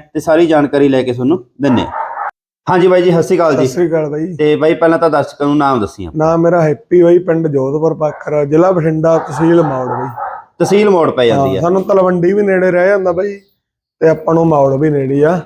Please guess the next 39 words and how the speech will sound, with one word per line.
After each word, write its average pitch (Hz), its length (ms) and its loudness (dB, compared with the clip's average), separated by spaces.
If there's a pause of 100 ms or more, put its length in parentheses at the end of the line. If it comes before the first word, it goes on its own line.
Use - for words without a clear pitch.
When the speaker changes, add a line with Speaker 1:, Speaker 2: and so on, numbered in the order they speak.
(140)
Speaker 1:
ਠੀਕ 160 240 0
ਹੈ। 175 60 2
Speaker 2:
ਕੋਟ 175 180 2
ਫੱਤਾ, 170 340 0
ਭਾਈ 185 240 2
ਬਖਤੌਰ 160 400 0
ਪਿੰਡ, 151 280 -6
ਮੈਸਰ 147 380 -4
ਖਾਨਾ 143 300 -6
ਵੀ 160 100 -2
ਆਪਣੇ 147 300 -4
ਨੇੜੇ। 120 320 -12 (180)
Speaker 1:
ਠੀਕ 143 240 0
ਆ 104 60 2
ਬਾਈ। 92 220 -2 (160)
Speaker 2:
ਹਾਂ। 131 160 -4
Speaker 1:
ਆ 185 40 2
ਮੌੜਾਂ 180 360 2
ਤੋਂ 196 220 2
ਜੇ 180 140 0
ਗੱਲ 180 160 2
ਕਰੀਏ, 175 360 -2
ਮੈਨੂੰ 175 260 -2
ਐਂ 170 100 0
ਲੱਗਦਾ 170 160 0
ਪੰਜ 170 220 -2
ਸੱਤ 175 180 -4
ਕਿਲੋਮੀਟਰ 160 460 -4
Speaker 2:
ਹਾਂ, 131 60 -4
Speaker 1:
ਹੋਊਗਾ। 151 120 0
Speaker 2:
ਸੱਤ 180 300 -2
ਕਿਲੋਮੀਟਰ 175 560 -2
ਹੈ, 139 80 0
ਸੱਤ 143 220 -6
ਅੱਠ - 60 -20
ਕਿਲੋਮੀਟਰ। 139 280 -10
Speaker 1:
ਠੀਕ 147 240 2
ਆ 117 80 2
ਬਾਈ। 110 240 -2